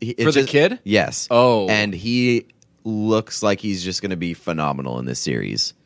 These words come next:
Speaker 2: I can't wait until they make a Roberto Luongo movie. And
Speaker 1: Exactly.
Speaker 2: have
Speaker 1: They
Speaker 2: John
Speaker 1: look
Speaker 2: Turturro
Speaker 1: exactly
Speaker 2: play
Speaker 1: the same.
Speaker 2: And I,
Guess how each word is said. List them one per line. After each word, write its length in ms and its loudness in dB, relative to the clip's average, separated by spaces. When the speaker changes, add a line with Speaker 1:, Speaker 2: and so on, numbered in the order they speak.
Speaker 2:
I 160 2
can't 500 -4
wait 360 2
until 960 0
they 240 2
make 500 0
a 240 0
Roberto 420 2
Luongo 560 0
movie. 460 -4
And 140 -2
Speaker 1:
Exactly. 680 0
Speaker 2:
have 100 -6
Speaker 1:
They 60 0
Speaker 2:
John 120 2
Speaker 1:
look 100 -4
Speaker 2:
Turturro 280 0
Speaker 1:
exactly 320 0
Speaker 2:
play 40 -4
Speaker 1:
the 140 -8
same. 380 -8
Speaker 2:
And 160 2
I, 180 4